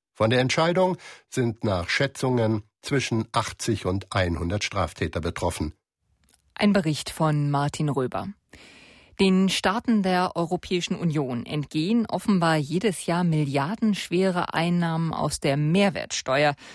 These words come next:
Speaker 2: Das hat eine Studie in Brüssel heute ergeben. Nach Schätzungen der E-U-Kommission geht rund ein Drittel des Verlustes auf Betrug zurück.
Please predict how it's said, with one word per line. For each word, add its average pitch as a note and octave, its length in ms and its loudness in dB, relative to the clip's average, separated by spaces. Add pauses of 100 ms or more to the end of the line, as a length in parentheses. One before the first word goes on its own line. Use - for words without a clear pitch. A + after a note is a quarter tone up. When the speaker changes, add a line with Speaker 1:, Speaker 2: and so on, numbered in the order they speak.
(180)
Speaker 2:
Das - 160 -8
hat D3+ 120 -6
eine C#3 180 -2
Studie D#3 340 -2
in C#3 220 -2
Brüssel C#3+ 400 0
heute - 260 -4
ergeben. C#3+ 460 0
Nach C#3+ 180 0
Schätzungen E3 580 0
der C#3+ 240 0
E-U-Kommission E3+ 1080 -2
geht E3 320 -2
rund D3+ 380 -2
ein D3 140 2
Drittel F#3 340 0
des E3 140 -4
Verlustes D3+ 500 -2
auf - 200 -2
Betrug - 480 -4
zurück. D3+ 380 0